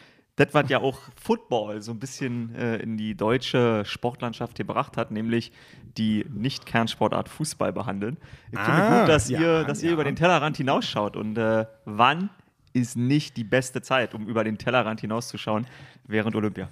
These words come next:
Speaker 2: Das ist übrigens eine heiße Disku-, was f-, findest du denn als adäquat? Weil das ist ja auch unter Lauschern eine heiße
Speaker 1: Mhm.
Speaker 2: Diskussion, was zu viel und was zu,
Speaker 1: Mhm.
Speaker 2: nein, zu wenig wird ei-, ja, wobei es ist schon,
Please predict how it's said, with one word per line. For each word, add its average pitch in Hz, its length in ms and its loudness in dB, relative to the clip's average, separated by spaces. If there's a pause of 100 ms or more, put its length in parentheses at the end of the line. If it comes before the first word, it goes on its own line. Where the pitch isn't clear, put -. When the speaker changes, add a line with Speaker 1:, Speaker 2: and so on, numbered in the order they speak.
Speaker 2:
Das 135 240 -6
ist 180 60 -6
übrigens 185 300 0
eine 135 140 2
heiße 180 340 -2
Disku-, 165 380 -4
was 185 340 0
f-, 202 180 -4
findest 214 440 -4
du 214 100 -8
denn 214 220 2
als 175 240 0
adäquat? 139 760 -2
Weil 135 140 6
das 170 180 0
ist 220 160 0
ja 185 160 4
auch 185 120 2
unter 147 240 0
Lauschern 151 520 2
eine 139 140 2
heiße 165 280 2
Speaker 1:
Mhm. 156 40 -2
Speaker 2:
Diskussion, 165 760 2
was 151 360 2
zu 160 160 -2
viel 208 420 -2
und 170 320 -4
was - 380 -4
zu, 147 360 2
Speaker 1:
Mhm. 131 300 6
Speaker 2:
nein, 135 220 2
zu 135 200 -2
wenig 165 400 2
wird 165 220 0
ei-, 147 160 -2 (220)
ja, 139 160 0
wobei 175 240 6
es 165 140 -2
ist 160 100 -2
schon, 175 260 4